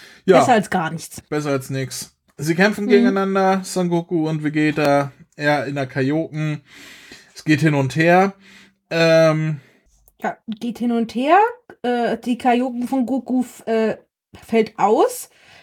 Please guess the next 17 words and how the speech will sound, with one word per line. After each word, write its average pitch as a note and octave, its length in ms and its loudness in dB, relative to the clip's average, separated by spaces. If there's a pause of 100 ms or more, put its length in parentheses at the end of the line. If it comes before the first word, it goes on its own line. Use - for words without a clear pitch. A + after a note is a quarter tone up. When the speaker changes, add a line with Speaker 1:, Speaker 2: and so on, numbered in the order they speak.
(500)
Speaker 2:
Vegeta A#3+ 380 0
greift B3 260 2
ihn B3+ 80 2
dann B3 140 4
mit B3 140 0
so B3 60 0
einem A#3+ 320 4
blauen A3 300 4
Feuerball D#4 680 2
an. C#4+ 220 2 (1080)
Und, C4 220 2
Speaker 1:
Ja, E3 240 2
und E3+ 180 -4
zerreißt - 460 4
Speaker 2:
ähm, F3 80 2
Speaker 1:
ihm D#3+ 40 0
das C#3 280 2